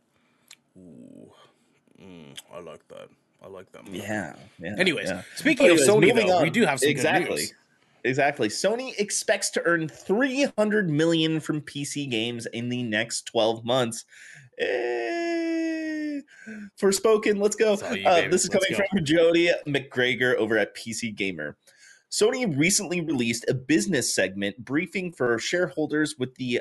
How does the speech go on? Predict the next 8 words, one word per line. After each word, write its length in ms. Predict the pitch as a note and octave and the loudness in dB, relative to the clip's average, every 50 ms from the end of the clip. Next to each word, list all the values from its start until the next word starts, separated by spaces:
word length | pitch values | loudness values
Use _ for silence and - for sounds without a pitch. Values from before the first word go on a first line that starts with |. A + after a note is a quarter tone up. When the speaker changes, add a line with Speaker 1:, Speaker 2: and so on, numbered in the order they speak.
| - - | -4 -6
Speaker 2:
grandiose 920 | B2 - B2 C#3+ F3 G#3 A3 G#3+ G3+ A#3 A#3+ C4 C4 - - - - - _ - | -10 -6 -2 0 0 0 0 0 -2 -2 -2 -2 -2 -2 -4 -4 -6 -8 _ -10
title, 540 | - - G#3 F3+ D3 F2+ E2+ F2+ G2+ - _ _ | -4 -2 0 0 0 0 -2 -2 -4 -6 _ _
PlayStation, 800 | - - A3 A3+ G#3+ - - - F#2+ E2+ - - D#2+ E2 F#2 G#2 _ _ _ | 0 2 2 2 0 -4 -8 -10 -12 -10 -10 -10 -10 -12 -16 -20 _ _ _
The 220 | G#2+ A2 A#2+ B2+ | -10 -6 -4 -4
Road 500 | B2+ G2+ A2+ D#3 E3 C3+ A2+ G#2 G#2+ G#2 - _ | -2 0 2 4 4 4 4 2 0 -4 -8 _
to 160 | - - B2+ G2+ | -10 -10 -10 -10
Profitable 720 | - - - - F3+ G#3+ - - G#3 G3 G3 G#3+ G3 F#3+ | -10 -4 0 2 2 2 2 0 -2 0 2 2 0 0
Transformation 1000 | G3 - - - A#2+ C#3+ - - - D#3 B2 G2+ F#2 F2+ - - G2 F2+ F#2 | 0 -4 -4 -4 -4 -4 -4 -4 -6 -4 -4 -4 -4 -6 -6 -6 -6 -6 -6